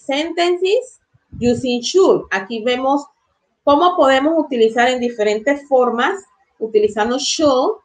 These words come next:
¿verdad? Para opinión o para dar un consejo. Your father thinks that you should not study graphic design because it is not well-paid occupation.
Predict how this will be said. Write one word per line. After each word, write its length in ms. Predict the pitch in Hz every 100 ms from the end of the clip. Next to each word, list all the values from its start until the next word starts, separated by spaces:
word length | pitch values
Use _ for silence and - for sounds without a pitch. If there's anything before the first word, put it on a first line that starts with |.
| _ _ _
¿verdad? 420 | - 202 196 240 427 415 -
Para 220 | 233 214
opinión 640 | 240 330 311 302 269 277 -
o 160 | 254 262
para 240 | 190 185
dar 260 | 170 165 -
un 300 | 208 214 208
consejo. 640 | 202 196 196 196 185 127 - _ _ - _ - - - -
Your 200 | 226 269
father 560 | 277 349 349 381 403 392
thinks 300 | 359 359 339
that 240 | 302 254
you 120 | 240 240
should 440 | - 233 220 226
not 220 | 277 349 349
study 380 | - 320 302 320
graphic 420 | 277 269 277 294
design 500 | 269 294 294 262 269
because 400 | 240 240 226 -
it 140 | 233 208
is 160 | 208
not 360 | 226 233 262 277 -
well-paid 720 | 220 226 233 - 254 226 240 240 -
occupation. 800 | 226 226 202 214 196 180 -